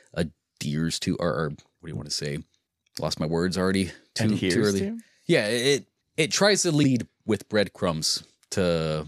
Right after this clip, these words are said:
Speaker 1: I guess.
Speaker 2: Yeah, a little bit.
Speaker 1: Yeah. And I feel like I was picking those up on, along the way. I was like, "Oh, okay. Oh, okay." So I already can not necessarily piece the ending together, but the ending I thought was a pretty cool, 'cause I like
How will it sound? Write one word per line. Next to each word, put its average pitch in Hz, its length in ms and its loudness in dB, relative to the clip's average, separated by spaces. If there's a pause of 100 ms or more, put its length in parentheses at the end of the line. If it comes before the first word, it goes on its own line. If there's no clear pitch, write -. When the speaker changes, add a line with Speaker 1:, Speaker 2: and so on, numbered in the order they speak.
(160)
Speaker 1:
I 85 80 -4
guess. 82 280 -2 (160)
Speaker 2:
Yeah, 131 220 2 (120)
a 139 40 -8
little 123 160 2
bit. 123 180 0 (100)
Speaker 1:
Yeah. 98 240 0 (120)
And 107 580 2
I 101 100 -2
feel 143 200 -2
like 147 160 2
I 135 40 2
was 117 120 2
picking 120 300 -2
those 104 180 0
up 110 160 0
on, 98 120 2
along 90 520 0
the 82 80 0
way. 95 220 4
I 85 40 0
was 80 80 -6
like, 82 240 -2
"Oh, 156 180 4
okay. 120 320 0 (220)
Oh, 175 220 4
okay." 131 260 2
So 139 140 2
I 131 80 6
already 127 220 2
can 113 220 -2 (420)
not 180 100 4
necessarily 143 420 2
piece - 260 2
the 95 120 2
ending 127 220 4
together, 151 400 4 (340)
but 92 340 2 (200)
the 156 120 4
ending 196 220 4
I 143 60 4
thought 156 200 2
was 139 300 2
a 120 220 2
pretty 131 280 0
cool, 131 280 0
'cause - 180 -2
I 131 80 -2
like 165 180 -2